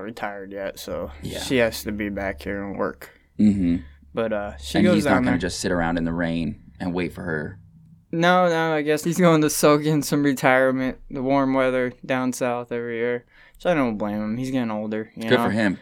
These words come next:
Speaker 2: Doesn't he have
Speaker 1: He'll
Speaker 2: back
Speaker 1: get
Speaker 2: problems, too?
Speaker 1: Yeah,
Speaker 2: That
Speaker 1: he's
Speaker 2: the
Speaker 1: got
Speaker 2: weather out here probably sucks.
Speaker 1: back problems, shoulder problems, like,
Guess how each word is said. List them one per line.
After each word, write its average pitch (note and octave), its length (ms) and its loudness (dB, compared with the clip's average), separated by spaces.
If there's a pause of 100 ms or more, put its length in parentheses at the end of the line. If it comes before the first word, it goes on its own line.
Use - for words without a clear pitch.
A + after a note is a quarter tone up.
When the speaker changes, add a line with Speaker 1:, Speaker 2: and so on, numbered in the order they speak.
Speaker 2:
Doesn't D#3 200 0
he D#3+ 40 2
have A2 140 2
Speaker 1:
He'll F2+ 80 4
Speaker 2:
back F#2+ 120 4
Speaker 1:
get - 80 -2
Speaker 2:
problems, G2+ 340 2
too? F#2 320 -2 (180)
Speaker 1:
Yeah, D#3 120 0
Speaker 2:
That D#3+ 180 4
Speaker 1:
he's E3 80 2
Speaker 2:
the E3+ 60 0
Speaker 1:
got E3+ 80 2
Speaker 2:
weather F#2 220 4
out F2 120 4
here F2 120 -2
probably E2 240 -2
sucks. - 580 -6 (120)
Speaker 1:
back B2+ 360 -2
problems, A#2+ 680 0
shoulder A2+ 400 -4
problems, A2 800 -4
like, F#2 240 -14